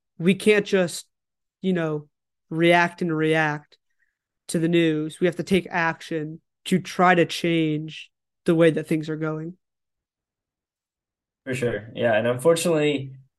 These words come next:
Speaker 2: it's hard to see that kind of hope nowadays. Um, you know, especially, and this moves into the whole gun debate as well, right? Is like, let's stop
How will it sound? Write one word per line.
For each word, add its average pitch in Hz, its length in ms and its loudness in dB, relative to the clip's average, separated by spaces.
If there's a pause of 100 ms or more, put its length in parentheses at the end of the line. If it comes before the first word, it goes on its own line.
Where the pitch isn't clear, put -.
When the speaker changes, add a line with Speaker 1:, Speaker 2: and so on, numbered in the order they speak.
(200)
Speaker 2:
it's 127 200 -2
hard 135 360 4
to 127 100 -4
see 127 160 -4
that 123 160 4
kind 120 200 -4
of 104 100 -10
hope 110 320 -6
nowadays. 135 760 0
Um, 107 640 -2
you 117 100 -12
know, 107 120 -4
especially, 117 720 -2
and 113 120 -6
this - 380 -8 (500)
moves 151 300 2
into 165 240 -2
the 143 120 6
whole 143 200 2
gun 135 240 2
debate 127 300 -2
as 110 180 -6
well, 110 300 0
right? 110 220 -2
Is 110 180 -8
like, 104 320 -6 (360)
let's 117 200 -8
stop 131 400 0